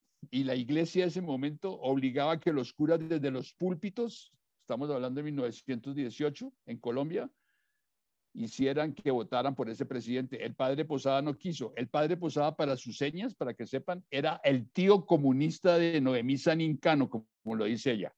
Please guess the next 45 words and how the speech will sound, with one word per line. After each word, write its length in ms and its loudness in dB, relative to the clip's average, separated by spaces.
Mi 180 2
tío 300 6
comunista, 600 4
porque 240 0
yo 80 2
hice 160 0
una 100 4
investigación 680 0
sobre 280 -2
eso, 200 -10
que 120 4
la 100 4
censuraron, 560 -2
por 180 -10
cierto. 300 -8
¿Por 220 4
qué 80 6
está 320 8
tan 220 6
interesado 800 4
en 120 2
mi 120 2
tío 260 4
comunista? 720 0
Entonces 380 6
al 140 8
padre 380 10
lo 100 12
acusaron 540 8
de 140 6
que 120 8
había 280 8
violado 540 8
a 40 8
unas 260 4
mujeres 520 2
y 60 -2
le 80 2
iban 120 6
a 80 2
quitar 480 2
la 100 4
indu-, 300 2
la, 280 2
la, 300 -2